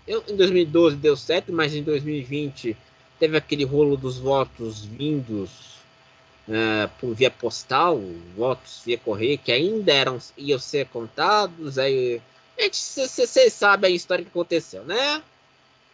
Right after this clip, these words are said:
Eh, não dá, vocês sabem o que aconteceu.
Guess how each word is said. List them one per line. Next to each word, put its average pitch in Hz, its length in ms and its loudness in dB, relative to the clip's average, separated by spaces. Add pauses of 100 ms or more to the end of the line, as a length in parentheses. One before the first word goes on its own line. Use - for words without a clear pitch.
(240)
Eh, 262 200 -4
não 262 160 -2
dá, 185 320 2 (220)
vocês 285 320 -2
sabem 226 380 2
o - 20 -2
que 208 80 -8
aconteceu. 180 440 -6